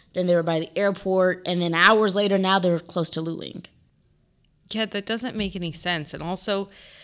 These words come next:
Speaker 2: what, what really isn't clicking for me, and maybe they talked about it in the trial, so maybe you'd know more, why are their phones showing up at different times in different places? Is, are they in the same vehicle? Are they in
Speaker 1: They're
Speaker 2: different
Speaker 1: in this,
Speaker 2: vehicles?
Speaker 1: they're in the same vehicle. I think they were pinging off of different towers, but they wanted to show that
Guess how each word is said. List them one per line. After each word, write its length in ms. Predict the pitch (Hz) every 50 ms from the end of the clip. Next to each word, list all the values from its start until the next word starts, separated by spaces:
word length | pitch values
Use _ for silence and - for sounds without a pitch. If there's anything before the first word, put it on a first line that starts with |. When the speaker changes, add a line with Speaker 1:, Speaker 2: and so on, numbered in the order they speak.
| - - -
Speaker 2:
what, 360 | - 220 220 226 247 180 170 226
what 220 | 220 262 240 - 220
really 340 | 208 214 262 269 285 285 262
isn't 240 | 226 202 247 -
clicking 320 | - 214 208 - 226 214 190
for 140 | - 196 175
me, 240 | 180 180 190 196
and 140 | 185 165 165
maybe 260 | 165 165 175 190 214
they 180 | 202 196 180 170
talked 440 | 175 - - - 160 165 - - -
about 240 | 156 165 151 156 156
it 140 | 151 -
in 120 | - 156 151
the 100 | 147 139
trial, 600 | - - - - 170 180 190 175 160 151 156 147
so 160 | - - 160
maybe 240 | 156 160 170 170 175
you'd 180 | 165 156 147
know 180 | 151 156 139 147
more, 400 | 147 147 151 175 190 175 165 170 - - - - - -
why 200 | - 165 180 214
are 80 | 240 254
their 100 | 269 -
phones 380 | - - 208 196 208 214 190
showing 320 | - - 185 180 180 180 170
up 160 | 170 165 -
at 140 | 160 147 -
different 320 | 170 165 - 160 156 151
times 400 | - 156 156 156 160 156 139 -
in 80 | 151 147
different 260 | 160 - - - -
places? 380 | - 151 151 - - 147 - -
Is, 140 | - - 147
are 320 | 139 - - - 175 170
they 200 | 170 180 185 185
in 120 | 185 185
the 340 | 175 175 165 165 160 151 - -
same 300 | - - - 165 156 147
vehicle? 500 | 147 170 208 247 - 285 285 294 285 262
Are 200 | 190 185 175 175
they 540 | 165 170 170 165 165 165 160 160 160 160 160
in 140 | - 160 156
Speaker 1:
They're 60 | 156
Speaker 2:
different 260 | 175 208 269 254 247
Speaker 1:
in 80 | 277 -
this, 140 | - - -
Speaker 2:
vehicles? 160 | - 247 240
Speaker 1:
they're 180 | 247 269 277 294
in 140 | 311 359
the 100 | 359 349
same 340 | - - - 254 247 226 214
vehicle. 360 | 190 202 208 220 220 226 240
I 100 | 247 233
think 220 | 226 233 214 208 -
they 100 | 208 202
were 120 | 196 180
pinging 580 | 180 - - - - 247 247 226 208 214 202 190
off 280 | - 175 185 190 -
of 180 | 185 175 160 156
different 420 | 180 180 175 180 - 170 165 -
towers, 720 | - - - 202 190 185 190 208 220 240 262 262 254 - -
but 220 | 180 196 185 180
they 120 | 196 190 196
wanted 460 | 190 196 208 220 240 262 269 254 254
to 120 | - 208
show 520 | 196 - - - - 202 185 180 185 185 180
that 500 | 175 185 180 180 170 170 165 160 -